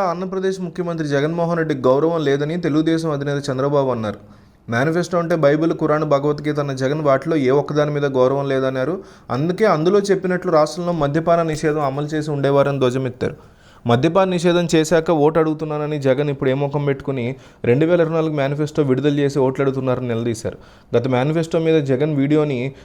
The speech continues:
చంద్రబాబు నాయుడు తన Twitter ఖాతాలో పోస్ట్ చేసి ఆయన అప్పుడు ఏమన్నారో అదంతా చూపించి మరీ ప్రశ్నలు వేసినటువంటి పరిస్థితిని మనం చూస్తున్నాం. మరోపక్క కలెక్టరేట్లు, రైతు బజార్లు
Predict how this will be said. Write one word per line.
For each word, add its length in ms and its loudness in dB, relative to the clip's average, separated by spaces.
చంద్రబాబు 500 4
నాయుడు 220 -2
తన 180 -2
Twitter 300 -2
ఖాతాలో 400 2
పోస్ట్ 240 -2
చేసి 240 -4
ఆయన 240 2
అప్పుడు 200 2
ఏమన్నారో 460 2
అదంతా 300 -2
చూపించి 420 -2
మరీ 160 -2
ప్రశ్నలు 360 0
వేసినటువంటి 680 -2
పరిస్థితిని 420 -2
మనం 220 -4
చూస్తున్నాం. 340 -8
మరోపక్క 440 2
కలెక్టరేట్లు, 640 2
రైతు 200 0
బజార్లు 400 2